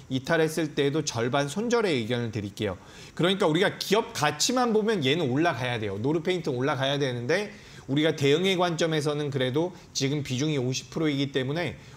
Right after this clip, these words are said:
올라갔을 때도 대응을 하셔야 되고요. 빠졌을 때도 대응을 하시는 게 좋겠다.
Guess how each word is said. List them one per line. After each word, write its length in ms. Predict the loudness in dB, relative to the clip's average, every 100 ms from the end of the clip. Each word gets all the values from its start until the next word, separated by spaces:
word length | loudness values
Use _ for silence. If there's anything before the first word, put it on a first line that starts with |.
| -6
올라갔을 600 | 0 2 4 2 -2 -2
때도 220 | -2 -2
대응을 300 | 0 -2 -2
하셔야 340 | -2 -2 -2 -2
되고요. 340 | -2 -4 -4
빠졌을 500 | -2 -2 -2 -4 -4
때도 360 | -4 -2 -2 -4 -10 -20 -6
대응을 300 | -4 -2 0
하시는 280 | -2 -2 -4
게 80 | -4
좋겠다. 500 | -4 -8 -4 -4